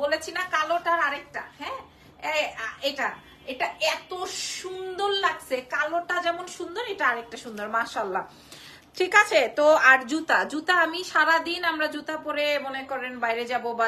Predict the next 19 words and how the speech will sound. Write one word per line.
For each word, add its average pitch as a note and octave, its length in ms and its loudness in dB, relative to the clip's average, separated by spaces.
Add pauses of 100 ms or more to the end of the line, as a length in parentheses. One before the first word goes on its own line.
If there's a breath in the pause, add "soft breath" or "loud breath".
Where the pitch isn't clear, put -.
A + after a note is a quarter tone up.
যে A#3+ 120 -4
কোনো B3+ 180 -6
একটা A#3+ 200 -6
জায়গায় A3 240 -4
যাব, G#3 100 -6 (180)
ওইসব C#4+ 280 -4 (160)
জিনিসে C#4+ 400 -6 (200)
আপনি B3 220 -8 (120)
যদি C4+ 220 -10
কম C#4 120 -4 (100)
দামি C#4+ 240 -4 (160)
জিনিস C#4 300 -6
ইউজ C#4 160 -6 (120)
করেন, D4+ 220 4 (560 loud breath)
সেই E4 200 4
ক্ষেত্রে F#4+ 240 2 (100)
আপনার D4+ 320 2
এটা D#4 160 2 (120)
একদমই C#4 360 -4